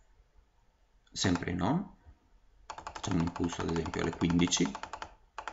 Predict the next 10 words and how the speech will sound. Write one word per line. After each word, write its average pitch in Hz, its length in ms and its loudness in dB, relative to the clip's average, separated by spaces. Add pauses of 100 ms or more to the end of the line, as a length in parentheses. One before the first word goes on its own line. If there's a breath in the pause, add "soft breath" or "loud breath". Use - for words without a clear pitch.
(480)
e 92 60 0
riapriamo 87 440 2
il - 60 -6
cancello, - 640 -4 (2250)
zero - 400 -12
zero, 175 420 -4 (500 loud breath)
durata 98 460 8
on 87 440 6 (100)
zero 85 240 4
minuti, 123 600 4